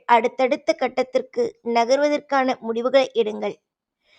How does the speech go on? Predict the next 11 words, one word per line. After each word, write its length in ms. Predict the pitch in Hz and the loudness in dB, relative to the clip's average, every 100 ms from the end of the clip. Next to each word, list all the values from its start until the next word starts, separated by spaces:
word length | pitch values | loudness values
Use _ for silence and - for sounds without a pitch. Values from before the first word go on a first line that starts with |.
| _ _ | _ _
"எனக்கு 360 | 226 247 254 240 | 0 0 -4 -8
இதில் 300 | 262 285 311 | -4 -2 0
பயம், 320 | 254 277 277 - | 4 4 2 0
அதில் 340 | 233 240 269 | 0 0 0
பயம்" 280 | 269 277 269 | 4 4 2
என்பதை 360 | 269 262 262 262 | -2 0 0 0
மட்டும் 320 | 254 262 254 | -2 -4 0
ஒரு 240 | 233 233 247 | 2 4 4
நாளும் 360 | 262 277 254 | 4 2 2
ஒரு 160 | 233 233 | 2 0
பொழுதும் 380 | 233 233 226 226 | 2 2 2 0